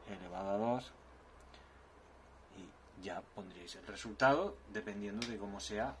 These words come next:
el signo del resultado dependiendo de cómo sea la base. ¿De acuerdo? Este ha sido un repaso, pero ya sabéis, si tenéis una base negativa,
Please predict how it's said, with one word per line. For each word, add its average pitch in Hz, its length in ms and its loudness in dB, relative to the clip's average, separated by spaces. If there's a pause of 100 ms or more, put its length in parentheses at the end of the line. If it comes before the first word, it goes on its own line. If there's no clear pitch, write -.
(240)
el 101 120 -6
signo 107 320 0
del 107 120 2
resultado 107 460 -2
dependiendo 101 460 -4
de 104 100 -2
cómo 92 200 -10
sea 95 200 -8
la - 80 -12
base. - 280 -16 (720)
¿De 95 60 -6
acuerdo? 110 420 4
Este 127 220 2
ha 117 40 4
sido 123 240 4
un 110 120 2
repaso, 135 640 8
pero 110 200 4
ya 107 160 6
sabéis, 101 380 4
si - 180 -6
tenéis 107 360 0
una 120 180 6
base 113 220 4
negativa, 113 580 4